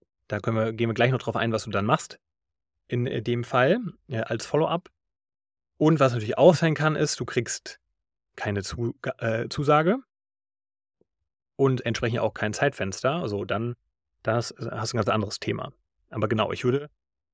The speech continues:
das als Ziel definieren und auch immer im Kopf behalten, dass du das Gespräch dahin lenkst. Und währenddessen,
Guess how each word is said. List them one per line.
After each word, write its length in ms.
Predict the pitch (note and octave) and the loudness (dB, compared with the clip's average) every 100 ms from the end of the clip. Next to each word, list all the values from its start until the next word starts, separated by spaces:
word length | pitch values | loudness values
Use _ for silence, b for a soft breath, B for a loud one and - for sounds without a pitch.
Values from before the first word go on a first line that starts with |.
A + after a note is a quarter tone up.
| _ _ _ _ | _ _ _ _
das 200 | C#3 D#3 | 4 4
als 280 | - A#2+ - | 4 -2 -2
Ziel 240 | - D#3+ | 4 4
definieren 500 | C#3 B2 A#2 A#2+ F3 | 6 4 2 4 4
und 120 | D#3 A2+ | 4 2
auch 120 | G#2+ | 0
immer 200 | C3+ B2 | 2 2
im 120 | A2+ | 0
Kopf 240 | - C3+ - | -4 -4 -2
behalten, 540 | C3+ D#3 G3 G3+ C#4+ - _ _ _ _ | 0 2 2 -2 -4 -10 _ _ _ _
dass 240 | - A#2 A#2 | -6 -4 0
du 60 | |
das 160 | A2+ - | -2 0
Gespräch 500 | A#2+ - A#2+ C3+ - | -4 0 2 2 0
dahin 320 | G#2+ G#2 A2 | 0 0 0
lenkst. 580 | G2 G#2 G#2 - - - _ _ _ _ _ _ _ _ _ _ | -2 -4 -8 -12 -12 -18 _ _ _ _ _ _ _ _ _ _
Und 340 | - C#3 F3 - | 0 2 2 2
währenddessen, 720 | F#2 B2 G2+ G#2 F3+ G#3+ | 2 2 -2 0 0 0